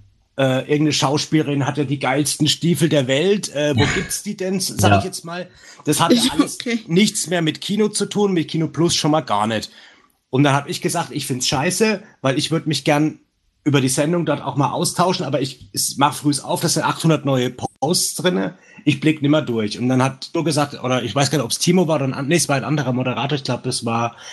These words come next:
Speaker 1: damals auch Tech Intermezzo, mit dem hatte ich dann geschrieben, und er hat gesagt, ja, er spricht's mal an, und das Ende vom Lied war aber, dass, äh, Daniel, also Schröck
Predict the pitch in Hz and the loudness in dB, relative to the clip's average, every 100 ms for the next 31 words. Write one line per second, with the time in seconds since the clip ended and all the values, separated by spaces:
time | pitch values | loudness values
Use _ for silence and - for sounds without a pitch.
0 | - 113 127 135 131 151 120 143 143 135 | -4 0 2 0 0 -2 -2 -2 0 0
1 | 135 - 135 - 127 127 139 139 135 143 | 0 -2 -6 0 2 4 4 2 -2 -4
2 | 139 135 - 151 147 135 - _ _ - | -2 -2 2 2 2 -2 -8 _ _ -2
3 | 123 127 123 156 151 - 151 156 - 135 | -2 0 0 0 0 -2 -2 -2 0 2
4 | 170 180 143 139 143 160 139 127 165 190 | 4 2 0 0 0 0 2 2 2 2
5 | 147 147 139 143 160 135 135 - - 127 | 2 2 0 -2 0 0 0 -4 -2 0
6 | 127 123 127 175 175 131 131 - - 160 | 2 0 2 2 2 0 -2 -2 0 0
7 | - | -2